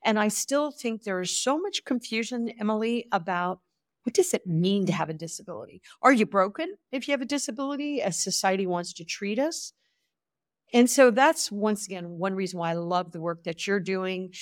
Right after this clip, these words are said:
where you, and I put it, I'm just saying this for you, but I think you're sort of normalizing disabilities in your book, like demystifying disabilities. So do you mind telling us more about your book? Why did you write it? Why did you think you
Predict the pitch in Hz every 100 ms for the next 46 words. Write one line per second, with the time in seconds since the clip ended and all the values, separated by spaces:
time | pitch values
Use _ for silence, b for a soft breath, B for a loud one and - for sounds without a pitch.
0 | - - 196 190 180 190 190 190 190 -
1 | _ - 214 208 247 - 254 220 196 208
2 | 214 202 - 185 170 165 - 175 165 160
3 | 170 170 220 - 175 - 165 - - 180
4 | 170 165 - _ _ _ 180 190 196 180
5 | 156 160 156 - - - _ - 185 175
6 | 170 170 165 165 165 - 196 180 170 170
7 | 175 165 - 160 160 - _ _ _ 196
8 | 180 175 220 - 196 - 175 165 165 160
9 | - 147 151 143 - - - 202 196 b
10 | b _ - 277 494 480 339 - 196 202
11 | 233 226 - 180 180 226 - 185 185 190
12 | 196 202 190 214 - 175 208 277 254 208
13 | 214 156 170 196 240 269 - 185 180 180
14 | 175 170 185 -